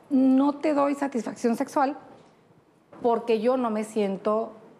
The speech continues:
bien a tu lado, porque me siento menos, entonces te castigo",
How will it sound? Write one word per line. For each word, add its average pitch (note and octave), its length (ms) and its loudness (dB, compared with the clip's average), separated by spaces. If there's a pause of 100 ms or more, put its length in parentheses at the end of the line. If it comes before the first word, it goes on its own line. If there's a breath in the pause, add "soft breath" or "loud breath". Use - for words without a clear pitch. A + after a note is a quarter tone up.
(140)
bien A3 380 2
a A3 80 0
tu B3+ 100 0
lado, A#3+ 360 2
porque A3+ 180 -6
me F3+ 140 -4
siento F3+ 320 -4
menos, B3+ 400 0
entonces G#3 260 -4
te - 60 -6
castigo", G#3 460 -2